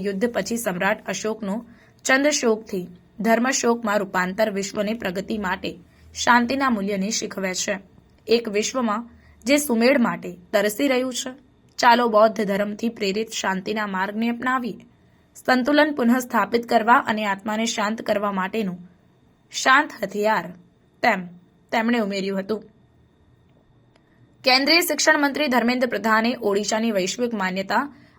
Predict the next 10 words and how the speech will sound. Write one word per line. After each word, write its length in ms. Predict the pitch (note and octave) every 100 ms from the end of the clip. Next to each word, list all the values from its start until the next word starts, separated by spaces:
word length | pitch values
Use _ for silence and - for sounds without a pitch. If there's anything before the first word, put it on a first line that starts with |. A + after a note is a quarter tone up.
| -
અને 220 | B3+ D#4
તેના 260 | C#4+ C4 B3+
લોકોની 360 | G3+ G#3 A#3
પ્રતિભા 440 | A#3 G3 G3 G#3+ A3+
પર 200 | F#3 F3 - -
ગૌરવ 400 | G#3 G#3 G#3+ A#3+
વ્યક્ત 320 | F#3+ F#3 F3+ F#3
કર્યું. 580 | F#3 F3 F3 - _ -
તેમણે 280 | G3 G3
જણાવ્યું, 600 | F#3+ F3+ F#3 F#3 F#3+ A#3+